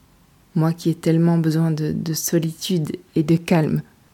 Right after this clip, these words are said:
Ensuite, on s'est enfin assis pour travailler. J'avais déjà pris place à la table où j'avais travaillé avec Stéphane sur, euh, sur ma nouvelle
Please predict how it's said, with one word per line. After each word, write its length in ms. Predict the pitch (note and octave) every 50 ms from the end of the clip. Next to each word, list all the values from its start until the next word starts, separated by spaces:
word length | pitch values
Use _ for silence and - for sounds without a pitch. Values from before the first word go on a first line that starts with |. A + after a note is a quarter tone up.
| _ _ _ _ _ _ _ _ _ _ -
Ensuite, 380 | F#3 F#3 F3+ - - A#3 -
on 80 | G#3 F3+
s'est 260 | - - D#3 - -
enfin 440 | F3 E3+ - - - G#3 F#3+ F#3 - - -
assis 400 | F#3 F3+ - - - - G#3 G3
pour 200 | - F3 - -
travailler. 520 | - - F3 D#3 D#3 D#3+ D#3+ F#3 A3+ - - _ _ - - - - - - - - - - _ -
J'avais 280 | F3+ F3+ E3+ E3+ F3
déjà 240 | E3 F3 F3 F#3 F#3+
pris 200 | F#3 - G3 F#3
place 300 | - - F#3+ G3 F#3+ -
à 60 | F3
la 100 | D3+ D3+
table 360 | D3+ - F#3 F3+ F3+ E3+ E3+ E3
où 40 |
j'avais 280 | D#3 D#3+ D#3 D3 D3+ D3+
travaillé 440 | - - F3+ E3 D#3 E3 F3 F3+ E3+
avec 220 | E3+ E3 D#3 -
Stéphane 540 | - - - E3 D#3+ - F3 E3+ F3 F3+ F3
sur, 360 | - - - D#3 D3+ D3 D3
euh, 200 | C#3+ C#3+ C#3 C#3+ C#3+
sur 300 | - - - E3 D3+ D#3+
ma 340 | D3+ D3 C#3+ C#3+ C#3+ C#3+
nouvelle 640 | D3 D3 D3+ D3+ D3+ E3+ F3 F3 F3 F3+ F3 -